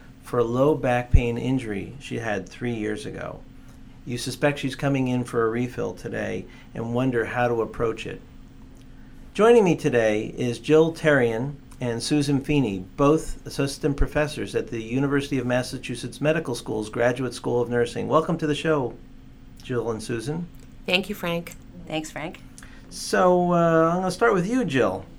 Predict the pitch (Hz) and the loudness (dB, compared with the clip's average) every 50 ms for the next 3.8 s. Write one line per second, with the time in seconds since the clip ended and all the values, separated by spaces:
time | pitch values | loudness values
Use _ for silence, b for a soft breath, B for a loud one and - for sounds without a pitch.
0 | - - - - 208 202 - - - - - - - 208 208 196 - - 165 147 | -20 -12 -8 -6 -4 -4 -4 -6 -6 -8 -10 -6 -2 -2 0 0 0 0 0 0
1 | - - - - 143 143 139 139 147 143 143 151 151 151 147 143 143 - 160 160 | -2 -4 -6 -4 -2 -2 0 2 2 2 4 4 6 6 4 2 2 2 2 4
2 | 160 156 147 131 123 120 113 107 - 123 123 117 110 - 131 120 120 113 110 120 | 4 4 2 2 0 0 -2 -4 -6 -6 -6 -6 -4 -2 0 0 0 0 0 -2
3 | 110 110 107 107 - 139 139 139 135 - 123 110 - - - | -2 -2 -2 -2 0 0 0 0 0 -2 -6 -8 -8 -10 -12